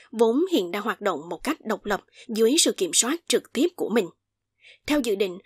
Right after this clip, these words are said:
ông sẽ không tuân theo ngân sách do Quốc hội phê chuẩn nếu không phản ánh mong muốn của ông, và sẵn sàng khôi phục việc giữ lại ngân sách mà không chi tiêu như đã được lập kế hoạch. Dựa vào cái gọi là kế hoạch F,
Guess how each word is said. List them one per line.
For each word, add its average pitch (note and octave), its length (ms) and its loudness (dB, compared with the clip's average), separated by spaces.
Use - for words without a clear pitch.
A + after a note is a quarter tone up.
ông A#3 240 2
sẽ F#3+ 160 2
không C4+ 220 -2
tuân B3 200 0
theo G#3+ 200 -2
ngân G3 260 -2
sách D4 220 2
do A3 180 0
Quốc D#4+ 200 -2
hội D#3+ 240 0
phê G3+ 180 -2
chuẩn D#3+ 240 -2
nếu A#3+ 320 4
không D4+ 160 0
phản G3 180 -4
ánh B3 320 0
mong A#3 220 2
muốn G#3+ 260 0
của - 140 0
ông, F#3+ 220 0
và B3+ 120 2
sẵn - 220 0
sàng B3 320 0
khôi C4 160 0
phục A#3 240 0
việc G3 180 0
giữ A3 180 0
lại B3+ 200 0
ngân F#3 240 -4
sách D4 200 2
mà A3 320 4
không C#4 200 0
chi A#3+ 180 -2
tiêu G3+ 280 0
như C#4 180 6
đã A#3 140 2
được A3+ 260 2
lập G3+ 260 -2
kế F#3+ 100 -4
hoạch. C4 260 2
Dựa A#3+ 200 6
vào A#3 180 0
cái A#3+ 320 0
gọi G#3+ 140 0
là G3+ 280 0
kế G#3+ 120 0
hoạch D4 300 0
F, C4+ 300 0